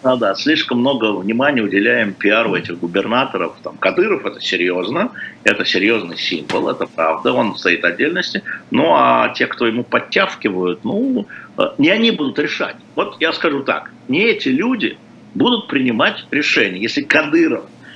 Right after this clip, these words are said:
ещё может повлиять на то или иное решение, правда,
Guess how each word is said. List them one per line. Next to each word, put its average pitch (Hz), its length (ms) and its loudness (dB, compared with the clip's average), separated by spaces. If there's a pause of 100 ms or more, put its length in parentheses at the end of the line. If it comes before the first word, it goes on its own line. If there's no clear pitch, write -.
(120)
ещё 117 240 2
может 131 420 -2
повлиять 120 760 0
на 151 120 -2
то 131 220 2
или 101 160 0
иное 92 260 -4
решение, 90 460 -2
правда, - 400 -2